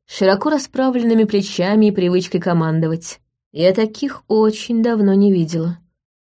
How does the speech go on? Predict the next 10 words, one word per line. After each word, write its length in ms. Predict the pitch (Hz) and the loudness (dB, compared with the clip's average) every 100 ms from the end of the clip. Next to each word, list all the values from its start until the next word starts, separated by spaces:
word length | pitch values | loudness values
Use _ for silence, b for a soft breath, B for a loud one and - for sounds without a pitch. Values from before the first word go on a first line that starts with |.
| _ | _
С 140 | - - | -12 -2
юности, 400 | 226 170 147 156 | 0 0 -2 -4
пожалуй. 560 | 156 151 156 160 175 - _ _ - | -2 -2 -2 -2 -6 -10 _ _ -14
Не 260 | 151 147 | -8 -6
взрослых, 840 | 143 147 196 208 - 143 135 - _ _ _ _ _ | -4 -2 0 0 -2 -8 -8 -14 _ _ _ _ _
а 240 | 151 147 151 | -6 -4 -4
столь 440 | - - 202 202 | -8 -2 2 4
невозмутимых 1080 | 196 185 185 170 170 170 180 202 220 214 - | 4 2 2 2 2 0 -4 -2 -2 -4 -2
и 60 | |
расслабленных, 960 | 202 202 - 240 165 135 135 127 - | -2 -2 -4 -2 -2 -4 -6 -10 -16